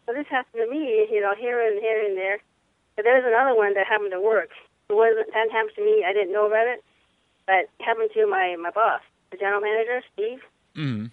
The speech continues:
Speaker 1: and another worker there. He wanted me to change his name. <clears throat> His name in the book is called Frank, and it has, it has to do with a trash can that, that got seemingly thrown, thrown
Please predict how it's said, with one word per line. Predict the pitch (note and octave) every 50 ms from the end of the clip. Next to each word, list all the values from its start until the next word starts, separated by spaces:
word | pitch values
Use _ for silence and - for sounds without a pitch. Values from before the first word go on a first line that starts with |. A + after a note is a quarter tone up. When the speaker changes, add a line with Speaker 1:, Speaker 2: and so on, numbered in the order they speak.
| _
Speaker 1:
and | - G#3 G#3 G3+ G3 G3
another | F#3+ G#3+ G#3+ G#3+ A3 G#3
worker | G#3+ A#3 A3 - G3+
there. | G3 - F#3+ F#3 F#3+ - - _ _ _ _ _ _ _ _ _ _ _ _
He | A#3+ A#3
wanted | A3 A3+ A3 G#3+
me | G#3 G3+
to | F#3 F#3
change | - - G#3 G3+ F#3
his | F#3+ F#3+ _
name. | G#3 G3+ G#3 G#3 G#3+ - _ _
<clears throat> | - - -
His | - - A3+ A3 A3
name | A3+ A#3 A3+ A3 A3 -
in | A#3 A3+
the | A#3 G#3+
book | A3 C4 - -
is | G#3 G#3
called | - G#3+ G3+ F3+
Frank, | - - G#3+ G#3 F#3+ - - _ _ _ _ _ _ _ _ _ _ _ _ _ _ _
and | - G#3+ G#3+ G#3 G3 G3
it | G#3
has, | - B3 A3+
it | A3 G#3+
has | - - A#3+ A3+
to | - -
do | A3+ A#3
with | A3+ G#3+ G3+
a | G3
trash | - - - G3 G3+ - - -
can | G#3+ F#3+ F3+ F3 - _ _ _ _ _ _ _
that, | G3 F#3 F3 - _ _ -
that | G#3 G3+
got | A3 G3+ F#3+ - - _ _ _ _
seemingly | B3 B3 B3 B3 A#3 A3+ A3 G#3+ G#3+ -
thrown, | - A#3 A#3+ A#3+ A3 G3 F3 D#3+ - _ _ _ _ _ _ _ _ _ _ _ _
thrown | A3+ A3+ A3+ A3+